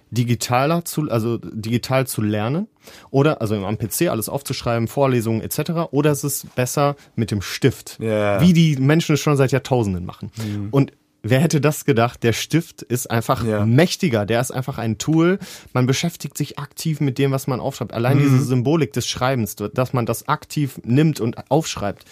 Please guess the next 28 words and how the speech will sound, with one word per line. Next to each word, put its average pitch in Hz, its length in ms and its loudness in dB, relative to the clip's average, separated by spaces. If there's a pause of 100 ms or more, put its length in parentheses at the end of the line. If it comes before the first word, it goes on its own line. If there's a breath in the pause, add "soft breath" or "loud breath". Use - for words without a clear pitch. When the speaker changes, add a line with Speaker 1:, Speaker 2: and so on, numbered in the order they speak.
Speaker 2:
Ja. 113 300 0 (400 soft breath)
Speaker 1:
Die 120 160 4
haben 180 100 6
halt 185 120 4
festgestellt, 156 680 0 (140)
wenn 135 200 4
die 127 160 4
Leute, 113 500 2 (220)
ähm, 104 220 0 (340 loud breath)
Sachen 113 280 2
lernen 117 340 2
sollen 95 320 -8 (960 soft breath)
oder, 110 600 2
äh, 104 40 -2
generell 110 440 2
sich 104 200 -6
was, 113 120 0
mit 110 200 -2
was 117 140 0
beschäftigen 110 500 -4
sollen, 95 320 -6 (160)
in 107 180 -2
allen 190 280 2
Punkten 175 400 2
ist - 220 -4
der 123 160 2
Stift - 420 -4
überlegen. 135 480 0